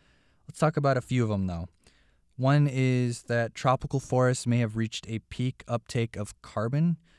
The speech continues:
and it goes on to say that land ecosystems currently draw down thirty percent of human C O two emissions, and this is due to C O two fertilization effect on plants.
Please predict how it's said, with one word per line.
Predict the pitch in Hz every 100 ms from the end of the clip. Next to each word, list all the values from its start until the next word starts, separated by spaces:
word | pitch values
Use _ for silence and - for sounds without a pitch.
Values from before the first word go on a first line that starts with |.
| _ -
and | 120
it | 113
goes | 127 131
on | 123
to | 120
say | - 117 113 113
that | 110 104 -
land | 110 113 120 -
ecosystems | 117 117 - 120 - 113 110
currently | - 117 113 113
draw | 110 110 107
down | 107 107 101 104
thirty | 113 113
percent | 117 - 110
of | 104
human | - - 117 113
C | 110 110
O | 107
two | 117
emissions, | 101 98 113 - 139 151 - - - _ -
and |
this | 131 127
is | 120
due | - 120
to | 117 - 110
C | - 113
O |
two | 110 113
fertilization | 110 110 104 101 104 107 - 101
effect | 90 - 98 -
on | 92 87
plants. | - 113 143 - -